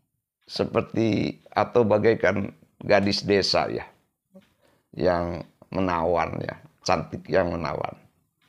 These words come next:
Siapapun tergiur dengan tanah bengkok ini. Ya cobalah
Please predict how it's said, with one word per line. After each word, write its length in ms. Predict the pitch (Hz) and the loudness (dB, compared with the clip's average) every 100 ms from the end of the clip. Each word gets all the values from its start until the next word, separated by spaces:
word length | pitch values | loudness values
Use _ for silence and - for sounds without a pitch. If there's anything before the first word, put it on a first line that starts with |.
| _ _ _ _ _ _ _ _ _ _ | _ _ _ _ _ _ _ _ _ _
Siapapun 640 | _ - 110 - 113 151 147 | _ 2 4 4 2 2 2
tergiur 640 | 120 113 131 165 156 110 | 2 2 4 4 4 2
dengan 320 | 110 104 98 - _ _ _ _ | 2 2 -2 -6 _ _ _ _
tanah 480 | - 87 82 - - | -4 -2 -4 -6 -4
bengkok 320 | 98 76 76 | -2 -2 -4
ini. 320 | - 67 - - _ _ _ _ _ _ _ _ _ _ _ _ _ _ _ _ _ _ _ _ _ _ _ _ _ | -6 -6 -10 -16 _ _ _ _ _ _ _ _ _ _ _ _ _ _ _ _ _ _ _ _ _ _ _ _ _
Ya 160 | 135 139 | 4 6
cobalah 520 | 135 127 123 104 - | 4 4 4 2 -2